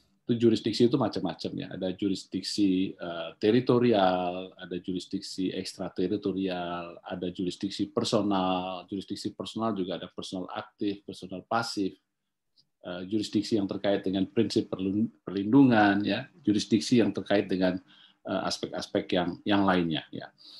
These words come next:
Tentu dalam konteks, eh, apakah kita memperlakukan ini secara, eh,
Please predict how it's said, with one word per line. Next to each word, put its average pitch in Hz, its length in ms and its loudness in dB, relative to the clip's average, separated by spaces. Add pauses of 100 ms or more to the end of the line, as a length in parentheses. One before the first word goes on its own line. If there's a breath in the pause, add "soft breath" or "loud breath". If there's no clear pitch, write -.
(680 loud breath)
Tentu 117 480 6
dalam 110 480 4
konteks, - 800 0
eh, 101 480 4
apakah 120 800 0
kita 117 320 4
memperlakukan 104 800 2
ini 104 240 0
secara, 92 800 -2
eh, 85 500 -4